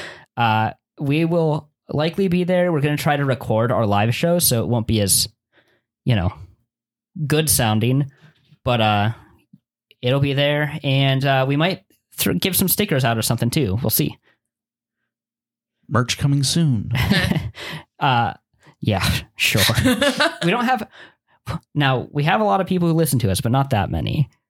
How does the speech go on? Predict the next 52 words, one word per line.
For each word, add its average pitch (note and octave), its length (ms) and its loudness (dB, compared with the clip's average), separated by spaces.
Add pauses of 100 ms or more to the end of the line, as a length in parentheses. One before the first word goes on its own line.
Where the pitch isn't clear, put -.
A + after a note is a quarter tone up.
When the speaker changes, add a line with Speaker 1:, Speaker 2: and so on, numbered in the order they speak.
(400)
Speaker 1:
Um, G#2 380 0 (100)
yeah, D#3+ 380 0 (260)
but, D#3 160 2
uh, C#3+ 280 0
if D#3+ 140 -6
you G3 80 0
guys B3+ 220 0
ever F3+ 260 0
have, D3+ 260 0
if C3+ 140 -4
you C#3+ 60 0
guys F#3 180 0
have E3 160 0
any D#3+ 140 0
stories D3+ 420 0
or B2 60 -2
anything, A2+ 440 0
uh, G#2+ 200 0
let B2+ 160 -2
us G#3 160 -2
know. E3+ 180 0
Speaker 3:
Yeah, B3+ 100 0
we're E4 140 2
always G3+ 340 2
Speaker 1:
I - 40 2
wanna C3+ 140 2
Speaker 3:
interested. C4+ 200 0
Speaker 1:
do, D3 140 0
like, - 440 -6 (680)
I C#3+ 100 -2
wanna F#3 260 0
do, F3+ 160 -2
like, C#3 260 0
a F#2+ 220 -2
listener A2+ 540 0
tales F3+ 440 -2
thing G3 220 0
eventually, G3+ 440 -2
like, C#3+ 180 -2
a A#2 60 -2
listener D#3 380 -2
stories. G3 600 -2
Speaker 2:
Yeah, F#2+ 320 2
definitely. F#2 640 0
Speaker 1:
Uh, B2+ 280 0
but A#2+ 340 -2
we C#3+ 180 -2
haven't G3 220 0
had A3 120 0
any A3+ 120 0
submissions. G#3 500 0
I'm D#3 300 -2